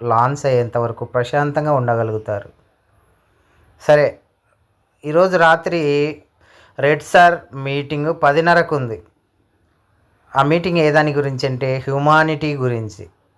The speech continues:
What true humanity look like?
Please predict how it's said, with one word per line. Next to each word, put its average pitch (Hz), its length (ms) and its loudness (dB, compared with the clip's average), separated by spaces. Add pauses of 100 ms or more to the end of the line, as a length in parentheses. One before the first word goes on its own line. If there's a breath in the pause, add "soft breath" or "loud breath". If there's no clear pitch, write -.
(300)
What 147 680 2
true 143 240 -4
humanity 135 680 -4
look 147 200 -4
like? 113 340 0